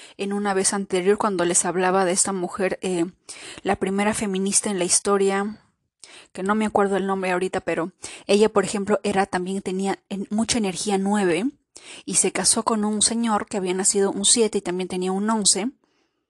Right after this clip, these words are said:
y si no me equivoco, siete meses después de casarse, es-, ella ya estaba embarazada mucho antes de casarse, pero siete meses después, ella fallece en un día once.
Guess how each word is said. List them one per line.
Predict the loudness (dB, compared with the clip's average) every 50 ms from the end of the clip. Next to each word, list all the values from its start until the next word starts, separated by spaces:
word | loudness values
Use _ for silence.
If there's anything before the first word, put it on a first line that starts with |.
| _ _ _ -20 -20 _ _
y | -6 -2 0
si | 0 0 2
no | 0 0
me | 0 0
equivoco, | -2 2 4 4 4 4 2 0 2
siete | 2 2 2 0 -2 -2 -2
meses | -2 0 2 2 2 2 0 -2 0
después | 2 0 0 0 2 2 4 4 6 6 4 4 2 -2 _ _ _ _ _ _ _ _ _ _ _ _ _
de | -2 0 0 0
casarse, | 0 -2 2 2 4 4 4 4 4 4 2 2 2 -2 -2 -4 -6 _ _ _ _ _ _ _ _ _ _ _ _ _ _ -10
es-, | -2 -2 -2 0 0
ella | 2 2 2
ya | 2 2 0
estaba | 0 0 0 -2 -2
embarazada | -2 -2 -2 -2 -2 -2 0 -2
mucho | -2 -2 -4 -4
antes | -4 -2 -2 0
de | -2 0
casarse, | 0 0 2 2 2 0 -2 -4
pero | -4 -2 0
siete | 0 0 2 0 0
meses | 0 2 0 2 0 2 0
después, | 2 0 0 2 4 4 4 4 2 0 _ _ _ _ _ -20 -20 -20 -20 -14 -6
ella | -2 0 2 2 0
fallece | 0 0 -2 0 2 4 4 4 4 2 0 0 -2
en | -2 -2
un | -2 -2 0
día | 0 0 0 2 4
once. | 4 4 4 4 0 0 -2 -4 -16